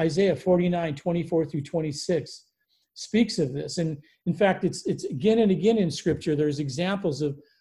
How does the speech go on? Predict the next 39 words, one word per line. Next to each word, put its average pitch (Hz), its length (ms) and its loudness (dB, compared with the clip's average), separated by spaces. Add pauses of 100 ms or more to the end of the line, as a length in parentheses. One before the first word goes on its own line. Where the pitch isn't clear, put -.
(160)
where 160 100 0
God 175 280 0
speaks 208 420 0
of, 147 220 0
of, 147 260 -4 (400)
of 147 240 -2
the 156 180 0
enemies 208 380 6
of 147 80 -2
his 156 120 -4
people 190 560 -2
eating 226 340 4
their 185 200 4
own 180 140 2
flesh 175 420 0
and 151 180 -4
drinking 170 380 0
their 156 180 -2
own 151 220 -4
blood. 156 320 0
It's 139 160 -6
a - 40 -4
picture 208 440 -2
of 143 180 -2
judgment 143 640 -4 (1080)
is 131 160 -6
what 151 160 4
it 151 120 2
is. 160 340 0
And 147 100 -4
so 160 220 2
this 220 220 4
is 220 160 0
a 214 60 0
picture 208 340 -2
not 208 240 0
of 185 140 -6
literal 180 480 2
waterways 147 880 -2